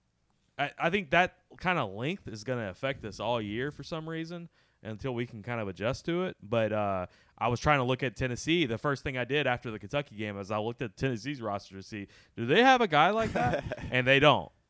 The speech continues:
Speaker 1: Um, and th-, or not a guy that's played, like, a lot of minutes or anything, but mostly six nines.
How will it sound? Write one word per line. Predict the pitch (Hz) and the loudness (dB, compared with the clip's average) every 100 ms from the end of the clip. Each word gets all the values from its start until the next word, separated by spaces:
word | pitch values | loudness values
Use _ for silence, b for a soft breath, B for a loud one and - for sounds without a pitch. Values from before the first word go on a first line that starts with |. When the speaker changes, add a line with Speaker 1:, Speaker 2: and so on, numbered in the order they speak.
| _ | _
Speaker 1:
Um, | 117 117 113 104 98 - | -2 0 0 -2 -6 -10
and | 120 | -8
th-, | 131 | -2
or | 135 139 | 0 4
not | 160 160 | 8 8
a | |
guy | 131 139 131 | 8 6 6
that's | 110 | 0
played, | - 127 113 | 0 0 0
like, | 107 | -2
a | 98 | -2
lot | 92 107 90 | 0 0 0
of | |
minutes | 95 92 80 - | -4 -8 -10 -14
or | 82 | -12
anything, | 85 78 78 80 | -12 -14 -16 -8
but | 95 87 b b - | -8 -8 b b 0
mostly | 185 185 143 | 2 2 -2
six | - 147 - | -4 -6 -4
nines. | 123 113 107 101 - | -4 -4 -4 -10 -16